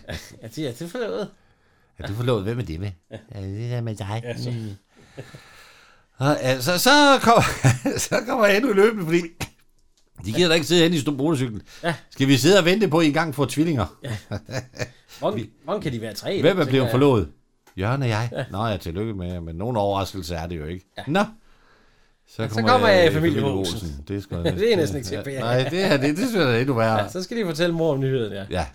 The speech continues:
Speaker 1: Ja, ja. Og jeg,
Speaker 2: Og så får jeg
Speaker 1: jeg,
Speaker 2: det,
Speaker 1: jeg
Speaker 2: jeg
Speaker 1: giver
Speaker 2: giver det,
Speaker 1: smørbrød
Speaker 2: det store.
Speaker 1: og b-, snaps og øl til hele linjen.
Speaker 2: Så er vi sgu på Strandhotellet i Dragør.
Speaker 1: Ja.
Speaker 2: Der er travlt.
Speaker 1: Ja, for satan. Ah,
Speaker 2: Der
Speaker 1: der
Speaker 2: er
Speaker 1: er i
Speaker 2: også
Speaker 1: hvert fald fyldt op med mennesker.
Speaker 2: Ja.
Speaker 1: Det er alligevel vildt, når det er en tirsdag.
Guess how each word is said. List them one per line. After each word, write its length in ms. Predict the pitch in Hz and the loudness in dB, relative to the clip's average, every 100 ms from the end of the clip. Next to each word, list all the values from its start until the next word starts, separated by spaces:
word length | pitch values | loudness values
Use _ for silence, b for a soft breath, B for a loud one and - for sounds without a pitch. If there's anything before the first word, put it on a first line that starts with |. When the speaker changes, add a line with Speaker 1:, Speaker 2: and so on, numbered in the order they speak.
| _ _ _ _ _ | _ _ _ _ _
Speaker 1:
Ja, 180 | - - | -14 -14
ja. 60 | - - - | -14 -18 -20
Og 80 | 117 - | -18 -6
jeg, 120 | 214 240 | 0 2
Speaker 2:
Og 60 | |
så 120 | 202 190 | 2 2
får 160 | 185 175 | 2 4
jeg 60 | 147 | 4
Speaker 1:
jeg, 120 | 139 | 4
Speaker 2:
det, 40 | 135 | 2
Speaker 1:
jeg 80 | |
Speaker 2:
jeg 140 | 135 226 | 2 2
Speaker 1:
giver 20 | |
Speaker 2:
giver 160 | 240 190 | 4 4
det, 80 | |
Speaker 1:
smørbrød 440 | 110 208 208 185 175 | 2 0 0 2 2
Speaker 2:
det 80 | 151 | 2
store. 220 | 143 127 | 2 2
Speaker 1:
og 120 | 117 | 0
b-, 40 | 131 113 | -2 -4
snaps 320 | 151 151 - | -4 -4 -4
og 100 | 131 | -4
øl 100 | 139 | -4
til 160 | 131 127 | -6 -6
hele 320 | 139 123 107 | -6 -6 -6
linjen. 220 | 107 113 | -6 -6
Speaker 2:
Så 140 | 110 | -2
er 200 | 220 233 | 0 2
vi 120 | 208 196 | 0 -4
sgu 140 | - | -4
på 120 | 156 | -4
Strandhotellet 560 | 147 160 185 160 151 127 | 0 0 0 0 0 -2
i 40 | |
Dragør. 420 | 113 110 117 95 76 - - | -2 0 0 -2 -4 -10 -8
Speaker 1:
Ja. 140 | 302 - - | -8 -6 -4
Speaker 2:
Der 60 | |
er 60 | 202 | -2
travlt. 400 | 139 113 71 - _ _ _ _ _ - | 2 2 0 -6 _ _ _ _ _ -16
Speaker 1:
Ja, 40 | |
for 120 | 113 | -10
satan. 360 | 202 185 156 123 _ _ - | -4 -2 -2 -6 _ _ -10
Ah, 80 | 127 | -6
Speaker 2:
Der 60 | 165 | -2
Speaker 1:
der 0 | |
Speaker 2:
er 60 | |
Speaker 1:
er 60 | 175 | 2
i 20 | |
Speaker 2:
også 100 | 160 | 2
Speaker 1:
hvert 100 | 165 | 2
fald 140 | 175 190 | -2 -4
fyldt 200 | 135 127 | -2 -2
op 120 | 185 | -2
med 100 | 139 | -2
mennesker. 280 | 127 156 101 - b | -4 -6 -12 -18 b
Speaker 2:
Ja. 60 | 196 | -10
Speaker 1:
Det 120 | 196 | -2
er 40 | |
alligevel 380 | 202 190 180 170 | 2 2 2 0
vildt, 140 | 160 139 | -4 -8
når 100 | 120 | -10
det 80 | |
er 40 | 117 | -10
en 60 | |
tirsdag. 360 | - 120 - 98 | -10 -14 -14 -20